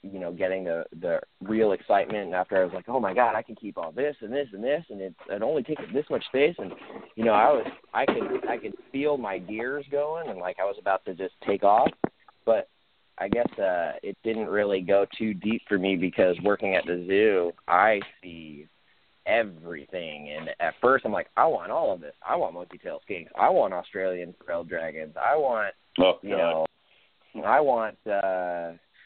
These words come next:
Speaker 1: shoot, what else do we even, I don't know. I want freaking caiman and turtles and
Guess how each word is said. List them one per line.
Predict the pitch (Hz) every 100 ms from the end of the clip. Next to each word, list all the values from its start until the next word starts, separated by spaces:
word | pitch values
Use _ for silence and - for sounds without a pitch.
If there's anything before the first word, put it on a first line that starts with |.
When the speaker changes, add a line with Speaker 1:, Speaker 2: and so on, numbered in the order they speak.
| - -
Speaker 1:
shoot, | 90
what | 87 90
else | 87 -
do |
we | 78 76
even, | 76 73
I | 95
don't | 107
know. | 82 -
I | 113
want | 139 98 - -
freaking | 95 95 90 80 _ -
caiman | 104 98 92
and | 90 90
turtles | - 101 92 92 85
and | 90 80